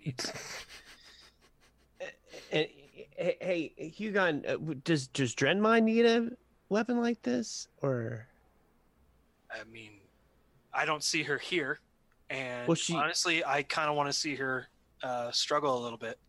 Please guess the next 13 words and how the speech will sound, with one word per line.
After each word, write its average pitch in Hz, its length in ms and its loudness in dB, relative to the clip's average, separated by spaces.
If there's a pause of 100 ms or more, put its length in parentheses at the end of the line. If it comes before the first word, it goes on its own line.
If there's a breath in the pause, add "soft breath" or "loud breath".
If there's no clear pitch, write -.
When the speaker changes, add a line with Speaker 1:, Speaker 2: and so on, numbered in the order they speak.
Speaker 3:
<laughs> 175 100 2 (2250 loud breath)
As 175 220 2
you 185 80 2
say, 180 280 4
"I 165 40 4
don't 165 180 6
see 170 160 2
her 135 80 4
here," 151 400 4
like, 131 340 0
Eno's 147 320 4
pointing 135 420 0 (100)
to 113 500 0